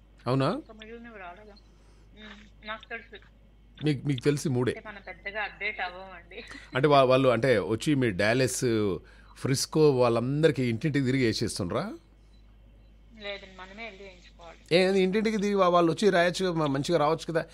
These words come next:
Speaker 1: "Excuse me, ma'am, good morning, all the way we are from," ఆ, అది, ఆ, "మీ ఇంజెక్షన్ తీసేసుకోండి" అని చెప్పేసి వాళ్ళు అనొచ్చు కదండి. ఇంటింటికి తిరగొచ్చు కదా వాళ్ళు. మనం పోయి వేయడం ఏంటి?
Speaker 2: అంటే అడ్వాంటేజ్ ఏముందండి?
Speaker 1: ఆ?
Speaker 2: మనం వెళ్ళడానికి వాళ్ళు రావడానికి డిఫరెన్స్ ఏంటి మీ దృష్టిలో?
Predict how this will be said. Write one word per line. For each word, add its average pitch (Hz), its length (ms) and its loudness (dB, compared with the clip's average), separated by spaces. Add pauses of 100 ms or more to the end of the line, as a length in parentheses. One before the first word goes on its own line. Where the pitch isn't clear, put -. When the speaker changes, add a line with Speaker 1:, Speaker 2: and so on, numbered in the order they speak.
(300)
Speaker 1:
"Excuse 123 440 -2
me, 127 140 -2
ma'am, 113 320 -2
good 98 260 -6
morning, 101 340 -2
all 107 260 -2
the 101 40 -4
way 101 200 -4
we 92 220 -6
are 90 120 -12
from," 90 200 -8 (440)
ఆ, 92 280 -6
అది, 90 360 -6 (360)
ఆ, 80 420 -6
"మీ 92 120 -4
ఇంజెక్షన్ 92 680 -4
తీసేసుకోండి" 113 640 -4
అని 98 120 -4
చెప్పేసి 101 240 -6
వాళ్ళు 95 160 -2
అనొచ్చు 113 280 -6
కదండి. 139 320 -2
ఇంటింటికి 139 360 -4
తిరగొచ్చు 135 420 -2
కదా 156 80 -2
వాళ్ళు. 156 340 -4 (480)
మనం 143 180 0
పోయి 165 200 4
వేయడం 170 200 2
ఏంటి? 180 280 -2
Speaker 2:
అంటే 262 160 -14
అడ్వాంటేజ్ 262 580 -8
ఏముందండి? 262 600 -10 (720)
Speaker 1:
ఆ? 160 100 0
Speaker 2:
మనం 240 180 -4
వెళ్ళడానికి 240 560 -12
వాళ్ళు 233 240 -14
రావడానికి 226 500 -14
డిఫరెన్స్ 240 460 -16
ఏంటి 233 260 -20
మీ 220 180 -18
దృష్టిలో? 233 420 -20